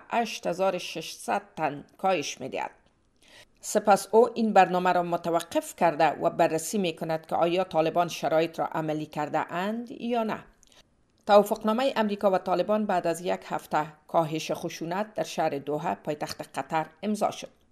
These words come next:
حکومت ایالات متحده امریکا می‌خواست تا با این کاهش یک هفته‌ای خشونت و جدیت طالبان در این پروسه را مورد آزمایش قرار دهد. وزیر دفاع ایالات متحده امریکا افزود: «انتظار ما این است که کاهش خشونت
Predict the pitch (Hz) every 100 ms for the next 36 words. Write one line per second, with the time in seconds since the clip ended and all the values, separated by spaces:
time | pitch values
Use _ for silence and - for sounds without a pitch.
0 | _ _ _ _ _ _ _ 214 208 190
1 | 185 180 170 165 170 170 165 165 156 165
2 | 160 - 175 180 208 214 151 - 147 -
3 | - 156 160 165 156 151 156 160 165 147
4 | - - 156 170 262 - - - - 180
5 | - 180 175 220 - - 180 170 143 190
6 | 151 175 214 160 - 160 156 151 233 165
7 | 143 147 - 147 139 185 185 196 - _
8 | 180 170 156 139 - 170 190 196 135 -
9 | - - 135 - 139 - - _ _ _
10 | _ 180 170 185 175 - 190 185 180 190
11 | 185 180 180 165 175 170 - 160 160 180
12 | - 175 165 202 233 - - _ _ _
13 | 208 208 196 190 185 175 - 220 247 269
14 | - 208 170 170 - 185 - 180 180